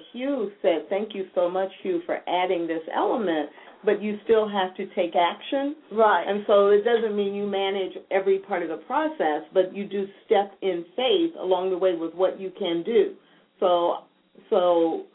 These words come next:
Speaker 1: you know, if what we want is a world of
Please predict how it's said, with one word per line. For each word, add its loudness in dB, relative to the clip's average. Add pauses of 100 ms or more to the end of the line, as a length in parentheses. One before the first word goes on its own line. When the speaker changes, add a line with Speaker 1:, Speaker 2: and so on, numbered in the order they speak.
(200)
Speaker 1:
you 4
know, -2
if 2
what 4
we -4
want -2
is -6
a -2
world 2
of -6